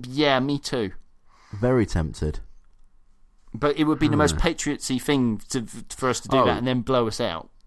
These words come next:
Speaker 2: Yeah, absolutely. Yeah, it'd be a, a huge score shutout.
Speaker 1: Yeah.
Speaker 2: Um, yeah, hmm, thinking Chargers at this, at this very point, but we'll see. Uh, two questions then for the,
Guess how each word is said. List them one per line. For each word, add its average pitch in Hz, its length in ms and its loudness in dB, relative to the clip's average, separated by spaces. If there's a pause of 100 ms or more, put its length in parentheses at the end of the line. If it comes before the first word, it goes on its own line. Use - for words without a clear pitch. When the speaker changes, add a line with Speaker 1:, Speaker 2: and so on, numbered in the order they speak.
(200)
Speaker 2:
Yeah, 113 180 -2
absolutely. 82 480 -2 (260)
Yeah, 82 220 -2
it'd 62 120 -6
be 80 80 -2
a, 76 80 -2
a 82 260 -6 (140)
huge 90 420 0
score 80 280 -2
shutout. 71 480 -6 (100)
Speaker 1:
Yeah. 117 160 -4 (560)
Speaker 2:
Um, 95 360 0 (840)
yeah, 90 320 -2 (120)
hmm, 98 220 -6
thinking 120 380 -4
Chargers 98 360 0
at 90 80 -4
this, 85 240 -2
at 92 120 -4
this 90 160 -4
very 85 340 -2
point, - 520 -4
but 67 140 -8
we'll 80 120 -10
see. 78 180 -8 (1200)
Uh, 123 180 4
two 165 200 0
questions 113 400 0
then 92 220 2
for - 120 -12
the, 110 80 2